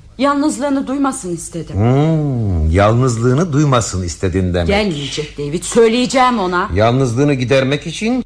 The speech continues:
Speaker 2: son yılı nasıl geçirdim bilmiyor musun? Kuruşu hesaplayarak,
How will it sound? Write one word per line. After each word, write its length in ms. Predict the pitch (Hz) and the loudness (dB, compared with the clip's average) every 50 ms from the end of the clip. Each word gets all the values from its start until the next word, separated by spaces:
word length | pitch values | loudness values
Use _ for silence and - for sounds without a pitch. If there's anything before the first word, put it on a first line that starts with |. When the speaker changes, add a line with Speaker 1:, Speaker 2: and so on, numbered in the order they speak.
| - - | -8 -14
Speaker 2:
son 300 | - - - - 147 160 | -14 -10 -2 0 0 2
yılı 240 | 160 151 151 143 147 | 2 2 0 0 0
nasıl 260 | 143 135 - 147 123 | -2 -2 -4 -4 -4
geçirdim 420 | 113 120 117 - 117 98 113 113 107 | -4 -6 -4 -4 -6 -4 -4 -4 -2
bilmiyor 260 | 117 127 139 151 170 | -2 -2 0 -2 -2
musun? 300 | 185 208 202 - - - - _ - _ _ - _ - - _ _ _ | -2 -4 -8 -10 -16 -16 -18 _ -20 _ _ -20 _ -20 -20 _ _ _
Kuruşu 460 | - - 135 143 147 151 143 - 196 | -6 -4 -2 0 0 -2 -2 -2 -4
hesaplayarak, 880 | 165 120 113 101 113 101 90 92 104 104 95 87 82 - - - - | -4 -4 -2 -4 -4 -6 -4 -4 -4 -4 -4 -4 -6 -10 -16 -20 -20